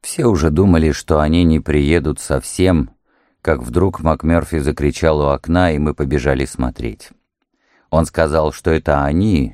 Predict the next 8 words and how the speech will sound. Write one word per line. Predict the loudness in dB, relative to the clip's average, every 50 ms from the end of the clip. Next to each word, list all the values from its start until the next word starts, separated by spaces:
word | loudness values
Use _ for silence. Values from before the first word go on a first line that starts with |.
| -8 -6
но | -2 -2 0 0 0 -2 -2 -4
увидели | -4 -6 -4 -4 -6 -4 -4 -2 -2 0
мы | 0 0 0 2
не | 2 0 0
две | 0 0 2 2 2
машины, | 2 0 0 -2 -4 -4 -2 -2
как | -4 -4 -6 -4
рассчитывали, | -4 -4 -4 -4 -4 -4 -4 -4 -2 -2 0 0 0 0 -2